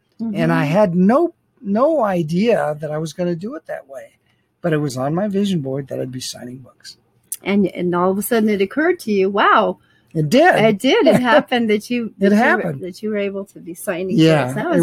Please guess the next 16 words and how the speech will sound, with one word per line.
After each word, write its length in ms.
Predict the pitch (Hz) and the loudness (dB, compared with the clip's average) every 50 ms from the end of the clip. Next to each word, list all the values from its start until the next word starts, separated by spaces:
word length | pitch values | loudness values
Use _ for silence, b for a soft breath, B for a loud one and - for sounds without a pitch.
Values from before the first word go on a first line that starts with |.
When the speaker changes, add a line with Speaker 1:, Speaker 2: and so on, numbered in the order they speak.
| 165 | 4
Speaker 2:
really 140 | 160 143 131 | 4 4 4
Speaker 1:
was. 160 | - 160 156 | 2 0 -4
Speaker 2:
impressive. 220 | 165 - 151 151 151 | -8 -8 -4 -2 0
Speaker 1:
And 100 | 147 151 | 2 2
that 240 | 170 185 175 175 | 4 2 2 2
was, 260 | 165 147 131 117 - - | 0 -2 -4 -4 -6 -12
Speaker 2:
Yeah. 100 | - - - _ _ _ _ _ _ _ _ _ _ _ | -18 -20 -20 _ _ _ _ _ _ _ _ _ _ _
Speaker 1:
that 340 | 175 170 180 180 165 160 160 | 2 4 4 4 4 2 0
was 300 | 156 139 127 120 113 131 | -2 -2 -2 -4 -6 -8
awesome. 480 | 123 123 123 120 117 - 127 107 117 | -8 -8 -8 -8 -10 -14 -16 -16 -12
What 160 | 131 139 147 147 | -8 -6 -6 -6
a, 220 | 135 127 131 - _ _ _ - | -6 -8 -12 -16 _ _ _ -10
what 140 | 147 135 | -8 -8
an 80 | 131 127 | -6 -8
experience 560 | 120 107 - - - 131 123 117 110 104 - - | -8 -10 -10 -12 -10 -10 -12 -12 -12 -14 -16 -16
that 160 | - - | -18 -20